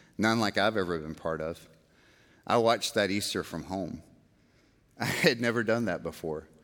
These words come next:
And I remember, I wasn't even here when the service was done.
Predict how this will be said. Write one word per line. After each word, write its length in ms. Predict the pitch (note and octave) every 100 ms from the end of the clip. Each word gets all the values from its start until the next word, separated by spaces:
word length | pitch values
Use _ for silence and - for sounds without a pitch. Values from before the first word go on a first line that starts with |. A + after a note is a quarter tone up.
| _ _ _ _ _ _ _ _ _ _ A#2+
And 80 |
I 60 | B2+
remember, 540 | B2+ A#2 A#2+ C#3+ D3+
I 100 | A2
wasn't 280 | D#3 E3+ D3
even 200 | C3 A#2
here 340 | G#2+ - D3 C#3
when 180 | G#2+ G2+
the 80 |
service 580 | G2 - A2+ A2+ A2+ -
was 280 | G2 F#2 - - -
done. 400 | A2 A#2 A#2+